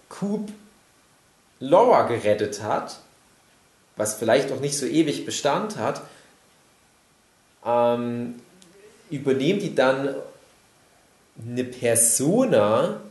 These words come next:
von sich, die die ja viele Jahre lang nicht waren.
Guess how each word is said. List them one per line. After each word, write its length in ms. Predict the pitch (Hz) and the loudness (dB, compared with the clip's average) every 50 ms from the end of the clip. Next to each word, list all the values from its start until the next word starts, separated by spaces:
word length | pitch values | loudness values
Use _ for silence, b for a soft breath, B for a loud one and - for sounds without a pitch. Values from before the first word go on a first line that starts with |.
| - _ - - - | -20 _ -20 -20 -10
von 200 | - 117 113 107 | -8 -6 -4 -2
sich, 640 | 107 - - 113 131 160 208 - - - - - - _ _ _ _ _ _ _ _ _ _ _ _ _ _ _ _ _ _ _ _ _ _ - | -2 -2 0 0 0 -2 -2 -4 -8 -14 -18 -20 -20 _ _ _ _ _ _ _ _ _ _ _ _ _ _ _ _ _ _ _ _ _ _ -12
die 120 | 147 160 160 | -10 -8 -8
die 200 | 165 165 135 123 | -8 -6 -2 0
ja 140 | 123 120 | 2 2
viele 320 | 117 - - 196 220 196 196 | 0 0 -2 -4 -2 -2 0
Jahre 340 | 165 156 160 165 175 170 170 | 2 4 4 6 6 6 6
lang 240 | 160 156 156 156 | 6 4 4 2
nicht 240 | 151 143 143 147 147 | 0 0 -2 -2 2
waren. 460 | 147 151 156 135 110 95 92 92 90 | 2 4 4 4 4 2 0 -2 -6